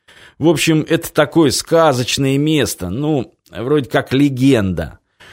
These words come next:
Красивый городишко у моря, улицы, мосты, каменная набережная, гавань, полная кораблей.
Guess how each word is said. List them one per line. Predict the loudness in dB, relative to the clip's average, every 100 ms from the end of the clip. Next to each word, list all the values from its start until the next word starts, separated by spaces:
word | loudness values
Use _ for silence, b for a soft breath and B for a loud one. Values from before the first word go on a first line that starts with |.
| B _ -2
Красивый | 0 0 0 2 2
городишко | 4 2 2 2 0 0 0
у | 0 0
моря, | 0 0 0 0 -2 -6 -14
улицы, | -12 -2 2 4 4 2 -2 0 2 2
мосты, | 0 -2 -4 -2 0 2 0 -2
каменная | 0 -2 0 -2 -2 -2
набережная, | -2 0 0 0 0 -2 -2 -4 -6 -10 -16 _ _ _
гавань, | 0 2 4 4 2 2 0
полная | 0 2 2 -2 -2
кораблей. | -2 0 0 0 0 -2